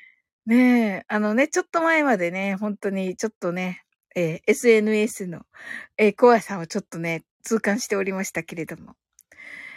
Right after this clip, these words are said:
はい、ありがとうございます。またね、そのね、えーと、なんだろうな、安全ってね、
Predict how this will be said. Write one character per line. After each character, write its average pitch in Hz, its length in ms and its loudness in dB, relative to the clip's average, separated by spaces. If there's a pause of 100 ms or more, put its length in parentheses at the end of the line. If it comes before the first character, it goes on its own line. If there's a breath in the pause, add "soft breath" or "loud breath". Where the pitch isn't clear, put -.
(100)
は 208 240 -2
い、 - 160 -6
あ 190 100 0
り 214 100 0
が 220 120 -2
と - 160 -6
う 190 60 -4
ご 196 100 -6
ざ 202 160 -4
い 202 60 -2
ま 208 120 -4
す。 - 260 -18 (600)
ま 240 100 0
た 285 160 4
ね、 302 180 -2 (300 loud breath)
そ 302 140 0
の 226 520 4
ね、 254 260 2 (280)
え 214 140 2
ー 208 80 -6
と、 190 580 -4 (680)
な 226 140 -2
ん - 20 -2
だ 202 100 0
ろ 180 120 -4
う - 20 -6
な、 180 160 -6
安 320 240 4
全 320 260 0
っ - 40 -18
て 311 160 -2
ね、 311 260 0